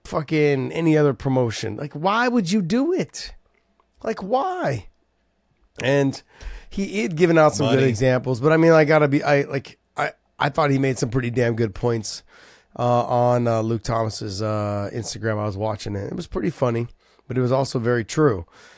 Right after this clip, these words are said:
Speaker 1: And, and, uh, Brian B C was like, said something along the lines, "Oh, this will be the biggest. This will be," I'm like, "Oh my God."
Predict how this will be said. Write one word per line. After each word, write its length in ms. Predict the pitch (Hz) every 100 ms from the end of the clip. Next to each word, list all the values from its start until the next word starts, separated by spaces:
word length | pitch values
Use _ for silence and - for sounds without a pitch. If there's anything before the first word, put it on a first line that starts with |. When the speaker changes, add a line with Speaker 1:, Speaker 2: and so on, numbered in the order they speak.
| _ _ -
Speaker 1:
And, 480 | 127 131 123 127
and, 300 | 143 139 127
uh, 120 | 127 117
Brian 400 | 127 131 147 131
B 140 | 143
C 220 | 131 156 139
was 180 | 123 120
like, 340 | 110 104 - - _ _ _
said 240 | - 123 101
something 260 | 127 113 110
along 160 | 110
the 40 | 104
lines, 160 | 98 113
"Oh, 100 | 147
this 140 | 165
will 80 | 170
be 80 | 156
the 120 | 147
biggest. 480 | 110 135 131 139 -
This 160 | 156 -
will 80 |
be," 80 | 135
I'm 160 | 120 117
like, 260 | 101 90 -
"Oh 180 | 127 101
my 140 | 85
God." 440 | 95 104 85 80